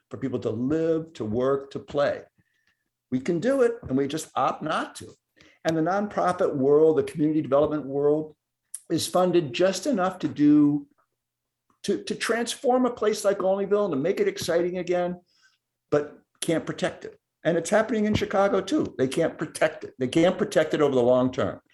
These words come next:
'cause there isn't a sufficient commitment. And the reason there isn't a sufficient commitment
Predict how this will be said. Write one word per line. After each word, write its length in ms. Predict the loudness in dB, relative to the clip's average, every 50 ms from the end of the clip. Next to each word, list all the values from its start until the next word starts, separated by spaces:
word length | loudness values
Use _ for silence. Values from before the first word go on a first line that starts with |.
| _ _ _ _ _
'cause 160 | -2 0 2
there 140 | 4 4 6
isn't 260 | 6 4 4 4 2
a 60 | 2 0
sufficient 520 | 0 -2 -2 0 0 -2 0 -2 -4 -2
commitment. 420 | 0 0 0 0 0 -2 -8 -14 -16 _ _ _ _ _ _ -2
And 80 | 0
the 60 | 2
reason 240 | 4 4 4 4 4
there 160 | 4 4 6
isn't 160 | 4 4 2 0
a 40 |
sufficient 460 | 0 -2 -2 -2 -2 -2 -2 -2 -2 0
commitment 440 | 2 2 2 2 0 -2 -4 -6